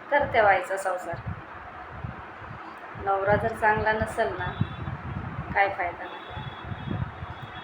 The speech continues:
असं काय नाही, माझा नवरा खूप चांगला आहे, पण हेच बाकीचं सगळ्याला आपलं म्हणायचं. पण जाऊ दे, जे आहे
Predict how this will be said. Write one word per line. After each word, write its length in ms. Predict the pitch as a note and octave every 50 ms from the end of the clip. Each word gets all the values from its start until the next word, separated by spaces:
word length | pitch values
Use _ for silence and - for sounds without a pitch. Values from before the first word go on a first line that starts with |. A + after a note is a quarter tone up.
| - - - - G#3+
असं 180 | A3+ - - G#3+
काय 240 | - A#3+ A#3 A#3+
नाही, 160 | A#3+ A3+ G#3+ A3+
माझा 300 | A#3 G#3+ G#3 G3+ G#3 G#3
नवरा 260 | G#3 G3+ G3+ G3+ G#3 G#3 -
खूप 100 | A#3 G#3+ - - -
चांगला 340 | A3 G#3 F#4+ - E3+ F3+
आहे, 80 | F#3+ - - - - - - - - -
पण 200 | - C#4+ C#4+ E4+
हेच 200 | F4 - - -
बाकीचं 520 | - A#3 A#3 A#3 - - A3+ - - A3 - - - - - - - - - - - - - - - - - - - - - - - - - - - - - - - - - - - -
सगळ्याला 380 | G#3+ G3 G3 G3+ G#3 G3+ G3+ G3+
आपलं 280 | G3 G3 - G3 G3
म्हणायचं. 540 | G3 F#3+ F#3+ F#3 F3 F3 F3 - - - D#3+ - - - - - - - - - - D#3+ - - - - - - - - - - - - - - - - - - - - - - - - - - - - - - - - - - - - - - - - - - - - - - - - - - - - - -
पण 160 | A3+ A3 G#3
जाऊ 220 | - A#3+ A#3 A3+
दे, 140 | A3+ - A3 A3 - - - - - - - - - - - - - - - - -
जे 100 | G#3 G#3
आहे 220 | G#3 G#3 G#3+ G#3